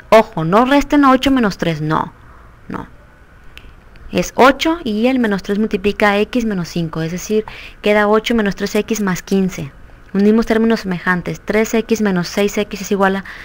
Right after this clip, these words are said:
a menos tres X, pero ese menos tres X que está al lado derecho lo paso al lado izquierdo y queda tres X menos seis,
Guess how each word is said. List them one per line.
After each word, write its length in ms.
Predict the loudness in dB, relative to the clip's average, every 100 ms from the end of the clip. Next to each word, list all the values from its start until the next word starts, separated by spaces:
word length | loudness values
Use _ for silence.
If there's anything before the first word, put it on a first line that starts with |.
| -18 -20 -20 -20 -20 -20 -20 -20 -20 -20 -20 -20 -20 -20 -20 -20 -20 -20 -20 -20 -20 -20 -20 -20 -20 -20 -20 -20 -20 -20 -20 -10
a 80 | -6
menos 380 | -4 -4 -6 -8
tres 280 | -2 0 0
X, 220 | 0 0
pero 260 | 4 6
ese 220 | 4 4 2
menos 300 | 4 2 0
tres 220 | -2 -4 -18 -6
X 280 | -2 0 -2
que 60 | -4
está 160 | 2
al 60 | 4
lado 160 | 6 4
derecho 240 | 2 0
lo 100 | 0
paso 200 | 0 2
al 40 |
lado 100 | 2
izquierdo 380 | 0 2 2 2
y 40 | -2
queda 200 | -2 2
tres 240 | 0 2
X 320 | 0 0 -2
menos 300 | -2 -2 -2
seis, 320 | -4 -6 -8